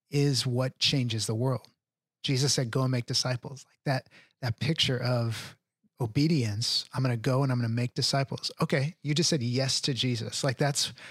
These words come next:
what that is, and that is his plan to change the world. And so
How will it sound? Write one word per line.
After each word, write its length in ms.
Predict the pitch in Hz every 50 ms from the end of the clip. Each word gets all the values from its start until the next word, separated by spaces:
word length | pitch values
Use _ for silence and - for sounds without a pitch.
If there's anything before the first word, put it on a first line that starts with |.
| - _
what 260 | - 143 143 151 139 -
that 200 | 147 123 123 117
is, 320 | 127 151 143 127 123 -
and 220 | - 127 120 131
that 140 | 131 143 147
is 160 | 143 127 -
his 120 | - 127 -
plan 440 | - - - - 139 139 143 143 131
to 80 | 135
change 380 | 120 - - 135 120 104 - -
the 60 | 120
world. 460 | 107 117 131 143 156 151 - - - _ _ _ _ _ _ _ _ _ _ -
And 100 | 135 123
so 140 | - 139